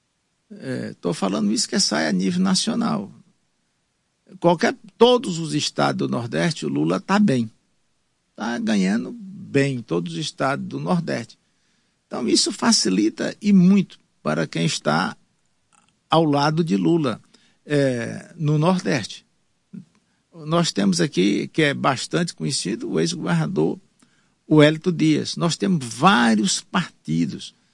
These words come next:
no estado do Piauí que está aliado com Rafael, é, Fonteles. Então, eu acredito que, chegando a agosto, Rafael já tem aí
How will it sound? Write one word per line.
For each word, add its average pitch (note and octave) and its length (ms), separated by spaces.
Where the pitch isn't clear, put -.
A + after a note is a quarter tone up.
no C#3 540
estado B2+ 880
do B2 160
Piauí C#3 400
que - 100
está E3+ 440
aliado D#3+ 920
com D#2+ 440
Rafael, D3 1080
é, C3+ 340
Fonteles. D3+ 680
Então, - 180
eu G3 220
acredito E3+ 560
que, - 320
chegando F#3 540
a F#3+ 40
agosto, D3 540
Rafael D#3+ 440
já E3+ 160
tem E3 280
aí D#3 720